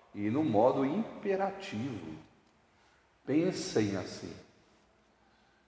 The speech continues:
Tenham esse sentimento. Sejam assim. Não façam nada individualmente, por partidarismo, por orgulho. Porque nós nascemos para viver em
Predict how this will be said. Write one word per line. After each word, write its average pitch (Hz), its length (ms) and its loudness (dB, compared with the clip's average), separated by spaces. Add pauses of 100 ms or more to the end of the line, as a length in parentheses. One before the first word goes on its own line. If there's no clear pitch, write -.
(340)
Tenham 127 500 4
esse 107 160 -2
sentimento. 98 640 -6 (1080)
Sejam 104 760 2
assim. 95 480 -8
Não 135 160 0
façam 156 480 -2
nada 104 540 0 (500)
individualmente, 117 1080 0
por - 140 -16 (100)
partidarismo, 107 960 -2
por 110 80 -2
orgulho. 104 720 -2 (1200)
Porque 117 200 -4
nós 131 240 8
nascemos 123 680 4
para - 200 6
viver 110 400 4
em 101 140 0